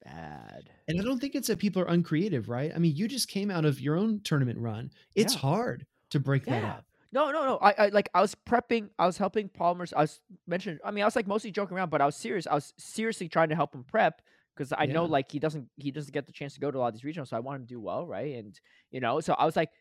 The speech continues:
Speaker 1: he ran all these, like, different spice ideas. I was like, "I get, dude, I get it, right? Like, Vigoroth's not gonna be a thing, right?" Like, like, it's just, like, you know, the Shadow Charizard is hard to run than you think, but e-, even that's been done instead,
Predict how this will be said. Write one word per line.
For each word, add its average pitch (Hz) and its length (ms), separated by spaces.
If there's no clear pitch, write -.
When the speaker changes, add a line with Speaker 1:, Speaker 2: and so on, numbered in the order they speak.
Speaker 1:
he 196 180
ran 185 280
all 196 160
these, 202 160
like, 180 200
different 170 240
spice - 280
ideas. 185 320
I - 80
was 180 100
like, 202 180
"I 143 160
get, - 200
dude, 123 200
I 127 120
get 113 240
it, 147 200
right? 107 300
Like, 127 120
Vigoroth's 151 400
not 135 160
gonna 131 140
be 117 120
a 113 60
thing, - 160
right?" 123 280
Like, 120 140
like, 117 200
it's 131 140
just, - 160
like, 135 240
you 135 100
know, 101 300
the 131 100
Shadow 156 260
Charizard 143 280
is 123 60
hard 135 180
to 131 80
run 120 200
than 117 80
you 117 60
think, 120 260
but 120 140
e-, - 200
even 185 220
that's 151 200
been 120 160
done 95 220
instead, - 280